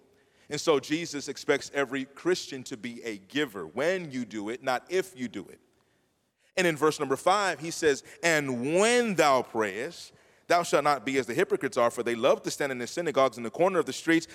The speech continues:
that they may be seen of men. Verily I say unto you, they have their reward." And so Jesus is speaking, and he's saying, this is not an if thing.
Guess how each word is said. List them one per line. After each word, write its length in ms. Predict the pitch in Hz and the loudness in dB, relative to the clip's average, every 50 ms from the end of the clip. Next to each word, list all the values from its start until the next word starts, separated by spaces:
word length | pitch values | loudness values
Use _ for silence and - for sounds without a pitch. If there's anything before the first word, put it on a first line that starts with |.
| - - | -10 -2
that 120 | - 143 135 | -2 0 2
they 140 | 165 175 | 4 2
may 140 | 170 170 165 | 4 2 2
be 120 | 143 156 147 | 0 0 -4
seen 380 | - - - 220 254 254 240 | -4 -4 -4 -2 -2 2 2
of 160 | 214 165 143 | 0 0 2
men. 240 | 175 220 220 190 160 | 0 2 2 2 0
Verily 380 | 131 107 160 190 233 247 240 208 | 0 2 2 4 4 6 6 4
I 80 | 180 | 4
say 200 | 160 - - 233 | 4 2 2 0
unto 200 | 214 175 - 151 | 0 0 -4 -2
you, 100 | 147 143 | -2 2
they 160 | 139 147 139 131 | 4 4 2 4
have 300 | 135 135 127 127 113 107 | 2 0 0 0 0 0
their 120 | 123 127 | -2 0
reward." 540 | 127 143 151 151 185 208 202 175 117 101 - _ _ _ _ _ _ _ _ - - - | 0 -2 -4 -4 -6 -6 -6 -8 -10 -12 -16 _ _ _ _ _ _ _ _ -18 -8 -6
And 100 | 185 175 | -4 0
so 160 | - 196 170 | 2 2 2
Jesus 760 | - - 185 214 247 254 220 - 180 175 175 170 - - - _ _ - _ _ _ _ - | 2 0 -2 -2 -2 -4 -4 -2 -2 -2 -2 -2 -6 -10 -16 _ _ -20 _ _ _ _ 0
is 220 | 170 165 156 - | 0 0 0 -2
speaking, 880 | - - - - - 226 262 269 - - 180 151 143 139 151 180 208 214 _ _ _ _ _ _ _ - - | -8 -14 -12 -8 -4 -4 -4 -4 -4 -6 -8 -8 -8 -8 -10 -12 -14 -16 _ _ _ _ _ _ _ -4 -2
and 160 | 170 165 160 | -2 0 0
he's 100 | 165 165 | -2 -4
saying, 380 | - - 208 208 196 190 170 156 | -2 -2 0 0 0 -2 0 2
this 180 | 190 214 - | 0 0 0
is 180 | 262 247 214 220 | -4 -12 -10 -2
not 320 | 240 240 220 208 202 - - - - - - | 0 2 2 2 0 -4 -8 -20 -18 -8 -4
an 320 | 165 160 151 139 120 117 - _ _ - | -2 -2 -2 -2 -6 -10 -16 _ _ 2
if 180 | 202 208 202 180 | 4 4 4 4
thing. 480 | - - - - - 175 156 127 101 | 2 -6 -12 -6 -2 0 0 0 -2